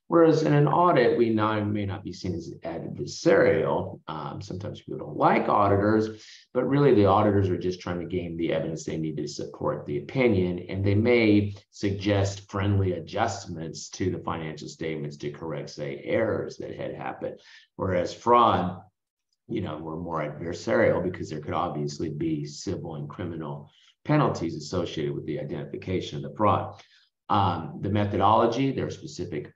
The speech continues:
audit techniques, and there are some overlap to those. But as we move through the course, we'll be talking about specific fraud examination techniques as we go through.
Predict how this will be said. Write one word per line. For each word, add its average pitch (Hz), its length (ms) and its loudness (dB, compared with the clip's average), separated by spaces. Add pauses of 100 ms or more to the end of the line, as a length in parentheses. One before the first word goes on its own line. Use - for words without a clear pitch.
audit 95 440 2
techniques, 123 600 0
and 165 100 2
there 175 140 2
are 190 180 4
some 107 280 0
overlap 95 600 0
to 92 120 -4
those. 85 320 -4 (360)
But 107 100 2
as 107 120 4
we 110 120 4
move 107 460 4
through 95 200 -2
the 90 80 0
course, 92 400 0
we'll 98 160 -2
be 95 100 -4
talking 87 440 -8
about 78 260 -8
specific 101 840 0 (320)
fraud 90 360 2
examination 80 880 -6
techniques 73 560 -8
as - 120 -10
we 71 80 -10
go 71 240 -8
through. - 380 -2